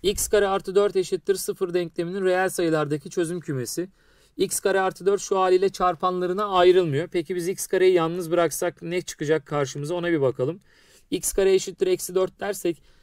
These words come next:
hiçbir reel sayının karesi negatif bir sayıya eşit olamaz. Dolayısıyla buradan gelecek herhangi bir reel sayı değeri yoktur. Demek ki çözüm kümemiz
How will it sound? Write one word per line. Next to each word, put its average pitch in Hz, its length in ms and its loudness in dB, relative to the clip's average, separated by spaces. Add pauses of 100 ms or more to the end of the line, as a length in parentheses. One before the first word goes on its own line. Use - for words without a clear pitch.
(120)
hiçbir 190 380 4
reel 185 280 4
sayının 170 380 0
karesi 185 520 -2
negatif 185 420 0
bir 165 60 -6
sayıya 156 340 4
eşit 147 280 -4 (320)
olamaz. 180 500 -2 (280)
Dolayısıyla 165 600 2
buradan 170 280 -4
gelecek 151 360 -4
herhangi 160 420 -4
bir 147 220 -2 (380)
reel 156 240 4
sayı 139 300 0
değeri 120 280 2
yoktur. 165 520 -2
Demek 160 280 -4
ki 139 80 -18
çözüm 156 280 -6
kümemiz 139 460 -8